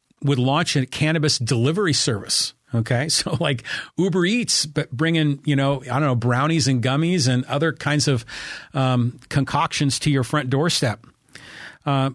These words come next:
but cannabis shops, this is Lemon Grove, but cannabis shops remain illegal in El Cajon and Santee and have only recently moved slowly towards the market. Oh, no, excuse, and Santee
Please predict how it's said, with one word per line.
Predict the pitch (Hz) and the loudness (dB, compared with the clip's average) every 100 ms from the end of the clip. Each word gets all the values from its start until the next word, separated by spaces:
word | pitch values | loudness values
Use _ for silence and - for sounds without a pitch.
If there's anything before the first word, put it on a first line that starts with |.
| - | -4
but | 170 | -4
cannabis | - 196 262 233 165 | 0 0 2 0 0
shops, | - 139 123 - | 0 0 0 0
this | 180 214 | 0 0
is | - | 0
Lemon | 160 127 | 2 2
Grove, | 113 120 98 | 2 0 -2
but | 123 | -4
cannabis | - 202 254 196 | 0 0 0 0
shops | - 139 135 - | 0 0 -2 0
remain | 131 131 143 151 147 - _ - | 2 2 2 2 -2 -8 _ 0
illegal | 175 196 170 180 170 143 | 2 2 0 0 0 0
in | 135 127 | -2 0
El | 123 147 | 0 -2
Cajon | 165 160 160 | -2 0 2
and | 196 | 2
Santee | - 175 214 - 151 151 - _ - - - - - - | 2 0 0 0 0 0 -4 _ -20 -20 -20 -20 -12 -2
and | 151 | 0
have | 135 - | 0 0
only | 170 208 160 | 0 2 0
recently | 123 185 226 - 233 185 | 2 2 2 0 0 2
moved | 165 170 - | 2 2 2
slowly | - - - 180 190 202 202 196 165 143 | 0 0 -2 0 0 2 2 2 0 -2
towards | - 156 143 | 0 0 0
the | 139 | 0
market. | 127 117 110 - - - | 2 0 -2 -12 -20 -4
Oh, | 185 | 0
no, | 165 | 0
excuse, | 123 240 151 | 0 -2 0
and | - | 0
Santee | - 214 202 233 202 | 0 0 0 0 0